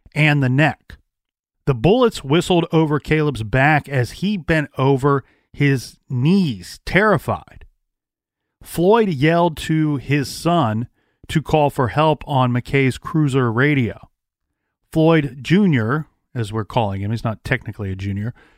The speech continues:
grabbed the radio in McKay's empty cruiser and radioed in, "Officer down, officer down.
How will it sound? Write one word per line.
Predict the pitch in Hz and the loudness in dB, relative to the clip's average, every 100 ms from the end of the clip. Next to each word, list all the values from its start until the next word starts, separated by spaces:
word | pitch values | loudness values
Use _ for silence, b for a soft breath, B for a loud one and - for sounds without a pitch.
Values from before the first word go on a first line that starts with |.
| b | b
grabbed | 135 151 175 180 | 0 2 2 0
the | 160 | 0
radio | 147 175 170 165 156 | 2 0 2 2 2
in | 151 147 143 | 0 -2 -2
McKay's | 135 - 165 151 143 - | -4 -2 0 0 -2 -2
empty | 156 135 139 | -2 -2 -10
cruiser | - 156 156 135 135 | -2 2 4 4 2
and | 131 120 | 0 0
radioed | 139 143 143 135 | 0 2 2 2
in, | 135 135 123 b b b | 0 0 0 b b b
"Officer | 143 143 - 175 175 | 2 2 2 -2 0
down, | 143 139 135 139 143 - | 0 2 2 2 2 0
officer | 135 120 131 127 | -2 -2 -2 -4
down. | 110 139 131 123 135 | 0 2 4 2 0